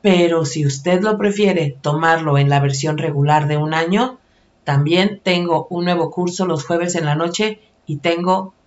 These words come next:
uno o dos espacios disponibles. No se quede fuera. Y ya sabe usted, para informes me debe escribir a mi correo electrónico que está en pantalla, porque a mí solo me interesa que usted logre el éxito.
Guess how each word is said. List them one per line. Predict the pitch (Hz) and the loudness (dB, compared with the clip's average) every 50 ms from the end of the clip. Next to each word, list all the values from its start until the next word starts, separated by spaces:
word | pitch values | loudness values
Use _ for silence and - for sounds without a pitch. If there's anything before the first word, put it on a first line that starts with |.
| _ _ _ _ - | _ _ _ _ -4
uno | - 220 226 240 247 247 240 - | -2 0 2 4 4 2 2 2
o | 185 170 | 0 0
dos | 165 180 180 - | 2 2 0 -2
espacios | 170 - - - 160 147 139 160 156 147 | -2 -4 -2 0 0 0 0 -2 -4 -4
disponibles. | 151 139 135 - - - 120 - - - 139 135 - - - - _ _ _ _ _ _ _ _ _ - | -4 -6 -6 -8 -8 -10 -10 -10 -12 -12 -12 -12 -12 -14 -18 -20 _ _ _ _ _ _ _ _ _ -4
No | 240 269 | -2 -2
se | 269 302 302 294 | -2 -2 -2 0
quede | 302 294 302 294 | 0 2 2 0
fuera. | 294 - 294 294 254 - - - - _ _ _ _ _ _ | 0 2 0 2 2 0 -2 -6 -12 _ _ _ _ _ _
Y | - 254 | -4 -2
ya | 247 294 294 | 0 0 2
sabe | 285 285 208 170 151 | 2 2 2 2 0
usted, | 147 143 - 160 147 143 - | -2 -2 -2 -2 -2 -2 0
para | 170 160 156 160 | 0 0 0 0
informes | 160 160 - 196 196 190 196 196 240 277 285 285 - - _ _ | -4 -2 0 2 2 4 4 2 2 0 -2 -4 -8 -14 _ _
me | - 151 143 | -6 -2 0
debe | 147 143 151 165 | 0 2 0 0
escribir | 165 - - 233 240 254 277 285 - - | -2 -4 -4 -4 -4 -2 -2 -4 -4 -2
a | 185 165 | -2 -2
mi | 156 156 147 | -2 -2 -6
correo | - - 151 143 156 160 160 160 | -6 -6 -6 -4 -2 -2 -2 -2
electrónico | 165 170 180 180 - 226 226 233 233 226 - - 160 151 | -2 -2 -4 -4 -4 -2 -2 0 -2 -2 -4 -4 -6 -4
que | - 147 | -4 -6
está | 143 139 - 165 | -6 -2 -2 -2
en | 165 165 175 | -2 -2 0
pantalla, | 185 180 185 185 185 - - 226 226 254 262 269 269 - _ _ _ _ _ _ _ _ - | 0 0 0 -2 -6 -6 -4 -2 0 0 0 0 -2 -4 _ _ _ _ _ _ _ _ -4
porque | 165 156 151 143 135 - - 156 | -2 -2 -2 -2 -4 -6 -4 0
a | 143 139 139 | 0 2 2
mí | 156 185 226 254 262 285 - - _ _ - | 2 2 0 0 0 -2 -4 -8 _ _ -10
solo | - 240 233 226 233 226 | -4 -2 0 0 2 2
me | 208 185 | 0 0
interesa | 160 - - 165 165 175 185 185 - 196 196 196 | -2 0 0 0 0 0 0 0 0 0 0 0
que | - | -2
usted | 147 139 - - 180 175 175 | -6 -6 -4 -4 -4 -4 -2
logre | 180 180 175 170 175 175 185 185 185 - | 0 0 0 0 0 0 -2 -4 -4 -4
el | - 139 139 151 | -2 0 0 0
éxito. | 151 - - - 135 135 - 131 135 | -2 -4 -6 -8 -8 -6 -4 -4 -4